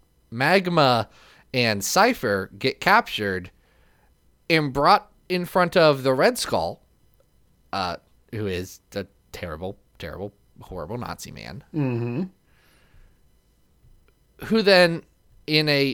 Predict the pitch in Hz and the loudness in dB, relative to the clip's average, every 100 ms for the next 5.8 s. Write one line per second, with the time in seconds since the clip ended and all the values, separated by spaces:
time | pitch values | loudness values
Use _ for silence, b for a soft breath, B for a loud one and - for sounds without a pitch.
0 | - 143 135 185 339 - - 151 123 104 | -2 -2 2 4 4 2 2 4 4 -2
1 | 101 101 92 95 92 92 143 _ _ _ | -4 -8 -10 -8 -8 -8 -14 _ _ _
2 | b b b b b b _ 143 165 277 | b b b b b b _ -2 2 2
3 | 403 180 117 - 123 104 - 160 160 - | 4 4 4 0 -2 -4 0 2 2 -2
4 | 90 - - 135 _ _ _ _ _ _ | -10 -12 -12 -14 _ _ _ _ _ _
5 | _ _ _ _ - 123 117 202 | _ _ _ _ -14 -8 -8 -10